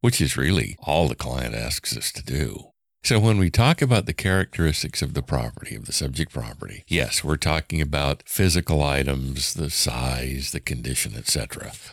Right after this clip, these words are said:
But we're also taking into account legal and economic characteristics,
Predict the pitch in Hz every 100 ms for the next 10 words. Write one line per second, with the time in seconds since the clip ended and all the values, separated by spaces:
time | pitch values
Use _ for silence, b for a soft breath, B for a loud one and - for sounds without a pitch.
0 | - 82 67 76 - 78 110 117 104 -
1 | 101 80 - 73 71 71 67 65 - 78
2 | 71 - - - 82 76 92 85 85 80
3 | - - 67 - - 64 87 101 - -
4 | 85 73 - 76 69 - - -